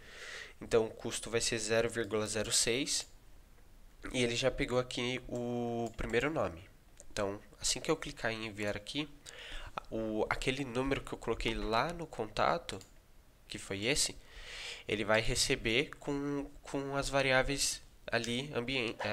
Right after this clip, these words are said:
as variáveis determinadas que eu mesmo programei, tá? Então, eu recebi o S M S aqui, eu vou tirar uma print e enviar pra vocês, ok? É, se tiver mais alguma dúvida aí, se faltou algo,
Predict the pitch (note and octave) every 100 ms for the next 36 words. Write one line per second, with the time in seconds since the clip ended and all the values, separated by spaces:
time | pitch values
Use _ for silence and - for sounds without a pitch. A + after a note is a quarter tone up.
0 | G#2 G#2+ G#2+ A#2 A#2 A2+ A2+ B2 B2 A#2
1 | B2+ C3 A2 A#2 A#2+ - B2 C3 B2 -
2 | - C3 D#3 C3+ - - G#2+ - - -
3 | - - - - A2+ A#2 B2+ B2 - -
4 | A#2+ A#2 - A2+ G#2+ - - - B2+ -
5 | - - - - A#2+ A#2+ A#2+ A#2+ A#2+ A#2+
6 | A#2 A#2 A#2 A2+ A2 - - A2 B2 B2
7 | - B2 D3 D#3+ - D3 C#3 C3 C#3 -
8 | - C3+ B2+ - - - - - - D#3
9 | - - - - - - - - - -
10 | - G2+ G2+ A2 - A#2 A2+ A#2+ B2+ G#2+
11 | A2+ A2 G#2 A2 - G2+ G2 A2 C#3+ -
12 | - - - A2+ A2 A2+ G2 G#2+ C3+ C3